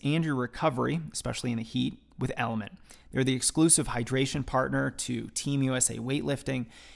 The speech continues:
and quite a few professional teams in the baseball, hockey, and basketball leagues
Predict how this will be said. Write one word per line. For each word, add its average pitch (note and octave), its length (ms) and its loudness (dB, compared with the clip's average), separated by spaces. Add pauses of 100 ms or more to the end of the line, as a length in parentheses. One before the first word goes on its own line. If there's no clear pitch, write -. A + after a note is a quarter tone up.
and C3 120 -2
quite G3 220 2
a G#3+ 40 2
few F#3+ 340 4
professional C#3 720 0
teams D3 640 0
in B2+ 160 2
the A2+ 120 0
baseball, C3+ 580 4
hockey, B2+ 580 0 (180)
and A#2+ 180 2
basketball C3+ 640 2
leagues D3+ 380 0